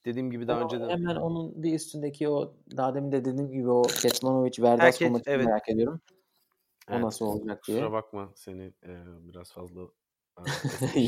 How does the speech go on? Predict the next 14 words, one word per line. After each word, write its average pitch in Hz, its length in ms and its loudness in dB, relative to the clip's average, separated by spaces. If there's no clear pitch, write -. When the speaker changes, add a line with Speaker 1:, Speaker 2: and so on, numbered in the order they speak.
Speaker 2:
Yok 120 140 -4
canım. 131 300 -2
En - 720 -18
Speaker 1:
Tsitsipas 165 340 4
Speaker 2:
alta 131 60 6
kadar 151 140 6
Speaker 1:
Berrettini, 156 520 2
Speaker 2:
başka - 240 -6
yok. 131 80 4
Speaker 1:
e, 117 340 0
güzel 113 380 0
olacak 107 720 -2
bence. 107 480 -4
E, 95 380 -6